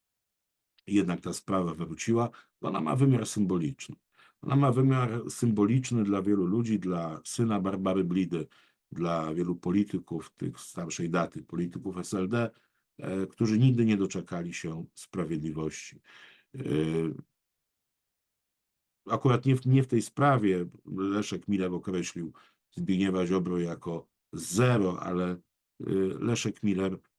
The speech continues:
jakby miał świadomość od samego początku, kim Zbigniew Ziobro jest. E, pokazywał palcem i jednak to jego określenie, że Ziobro jest zerem,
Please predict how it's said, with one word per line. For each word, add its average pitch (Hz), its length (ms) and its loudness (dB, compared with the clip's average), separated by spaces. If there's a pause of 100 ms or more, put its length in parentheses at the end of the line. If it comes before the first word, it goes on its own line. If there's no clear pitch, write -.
(180)
jakby 90 300 -2
miał 95 260 2
świadomość 92 640 0
od 85 100 -10
samego 90 320 -4
początku, 90 580 -6
kim 90 220 -6
Zbigniew 87 420 -4
Ziobro 85 380 -4
jest. 78 420 -4 (520)
E, 73 240 -4
pokazywał 90 640 -2
palcem 80 640 -4 (100)
i 90 100 -8
jednak 87 400 -6
to - 80 -6
jego 92 280 2
określenie, 87 680 -6 (380)
że 87 240 -2
Ziobro 90 360 0
jest 85 340 -2
zerem, 90 720 0